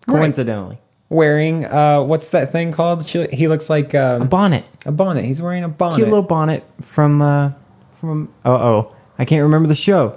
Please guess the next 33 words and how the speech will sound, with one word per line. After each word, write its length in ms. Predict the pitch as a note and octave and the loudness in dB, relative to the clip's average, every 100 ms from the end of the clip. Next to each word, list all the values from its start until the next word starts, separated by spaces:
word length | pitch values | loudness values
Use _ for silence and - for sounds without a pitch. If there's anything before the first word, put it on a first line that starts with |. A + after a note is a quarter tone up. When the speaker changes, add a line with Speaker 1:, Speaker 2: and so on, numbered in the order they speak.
| - | -4
Speaker 2:
Little 180 | B2 B2 | -2 0
House 200 | A#2+ - | -2 -4
on 80 | A#2 | -10
the 60 | |
Prairie. 300 | A2+ G#2+ A#2+ - - | -8 -10 -12 -14 -6
I 80 | |
got 220 | A#2 A2 G2+ | 0 0 0
it. 120 | - | -2
Thank 240 | B2+ A#2 A2 | 0 0 -2
you 120 | G2+ - | -10 -8
for 120 | A2+ | -6
reminding 440 | G#2+ G#2 G2 F#2+ | -6 -6 -8 -10
me. 80 | A2+ | -2
Speaker 1:
Yeah. 320 | G#2+ F#2+ F#2 G#2+ _ _ - | 2 2 0 -8 _ _ -16
<laughs> 140 | C3+ D3+ - _ _ _ - | -14 -12 -14 _ _ _ -8
So, 880 | - - G#3 D3+ - - E3 D3+ B2+ - - - - | -6 -2 -2 -2 -4 -4 -2 -2 -6 -10 -20 -20 -16
so, 340 | - - E3+ D#3+ | -6 2 4 4
um, 400 | D3+ D#3 D3 C3+ - _ _ | 2 2 2 -2 -12 _ _
and 100 | - | -4
then 120 | A3+ G#3+ | 0 2
at 80 | |
this 140 | F#3 F#3 | 2 0
point 220 | F#3 E3+ | -2 -2
we 100 | D#3 | -2
get, 260 | D3 D3 - | 0 0 0
you 120 | C#3+ | 0
know, 180 | C3+ C3+ | 0 0
some 240 | C3 C3 | -2 -2
quips, 420 | A#2+ - C#3 C3+ - | -2 0 0 0 -2
some 680 | - - C#3 - D3 C#3 | -4 -6 -6 -4 -2 0
neat 200 | C#3 C#3 | 0 0
little 260 | B2+ C3 A#2+ | 0 2 2
Mal 600 | A#2 A2+ A2 A#2 A#2+ | 0 0 2 0 -2